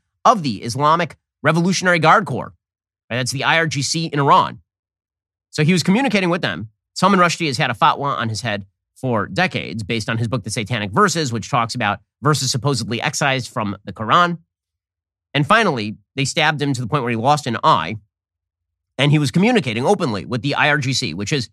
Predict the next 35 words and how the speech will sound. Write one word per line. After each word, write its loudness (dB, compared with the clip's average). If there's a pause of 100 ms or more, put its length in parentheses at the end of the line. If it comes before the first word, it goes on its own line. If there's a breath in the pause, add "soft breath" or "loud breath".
(200)
an 0
aspect 0
of -6
the -2
Iranian 0
government. -4 (240)
One 4
of 2
the -2
things 0
Iran 4
has 0
been -4
attempting -2
to -6
push -4
in -6
its -8
nuclear -2
negotiations -4
with -6
the -6
United -4
States -4 (220 soft breath)
is -2
the 0
delisting 0
of -2
the -4
I 2
R 0
G -6
C -6 (340)
from 2
international 0